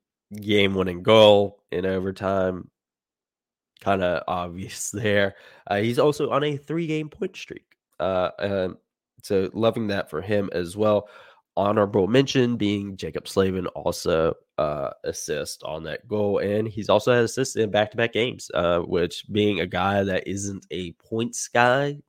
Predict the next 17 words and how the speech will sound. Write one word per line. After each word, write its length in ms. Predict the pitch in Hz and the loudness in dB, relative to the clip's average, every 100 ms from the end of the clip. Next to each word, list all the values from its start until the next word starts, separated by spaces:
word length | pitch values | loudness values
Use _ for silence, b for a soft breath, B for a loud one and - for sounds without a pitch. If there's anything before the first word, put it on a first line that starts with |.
| - | -10
yeah, 180 | 110 117 - | -10 -8 -6
I, 120 | - - | -8 -4
I 80 | - | -2
like 240 | - 131 - | 0 0 4
that 200 | 117 - | 2 4
for 120 | 117 | 4
him. 200 | 110 139 B B B B - | 4 0 B B B B 0
Um, 340 | 104 104 104 - | 6 6 6 4
and 340 | 131 135 123 - | 4 4 2 -4
really 720 | 135 156 185 196 160 117 101 | -2 2 4 6 6 6 4
no 220 | 98 92 92 | 2 -2 -2
surprise 520 | - - 87 87 92 | -6 -2 0 0 -2
at 240 | - 90 92 | -2 -2 2
all, 420 | 101 101 98 98 | 4 4 4 2
being 400 | 92 92 90 87 | 0 -4 -4 -8
Pyotr 360 | - 104 92 92 | -6 -4 -4 -6
Kochetkov 580 | 76 - 101 92 92 | -6 -4 -2 -2 -4